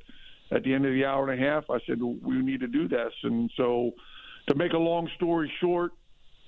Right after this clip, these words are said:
uh, he called the, the gentleman in at the, uh, free agent market and, uh, you know, went to the Pittsburgh Pirates, asked for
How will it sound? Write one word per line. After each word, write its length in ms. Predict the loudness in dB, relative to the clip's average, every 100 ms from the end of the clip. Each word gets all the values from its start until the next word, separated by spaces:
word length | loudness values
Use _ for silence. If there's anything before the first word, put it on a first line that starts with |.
| -6
uh, 360 | 0 2 2 0
he 180 | -2
called 380 | 0 2 2 2
the, 140 | -2 -6 -6 -4
the 100 | -2
gentleman 580 | 0 0 0 0 -2 -2
in 460 | 0 0 0 -2 -2
at 100 | -2
the, 60 | -2
uh, 640 | -6 -14 -18 -12 -4 -4 -4 -12 -14 -4 0
free 180 | 0
agent 280 | 0 -2 -2
market 420 | 0 -2 -2 -4 -6 -18 -20 -20 -20 -20 -4
and, 380 | 0 2 2 2
uh, 480 | 2 2 2 2 0 -4 -8 -6
you 120 | -2
know, 300 | 2 0 -2 -8 -18 -20 -20 -20 -6
went 260 | -2 0 0
to 80 | -2
the 80 |
Pittsburgh 560 | 0 -2 -2 -2 0 -2
Pirates, 380 | 0 2 0 0
asked 280 | 0 0 -2
for 360 | 2 4 2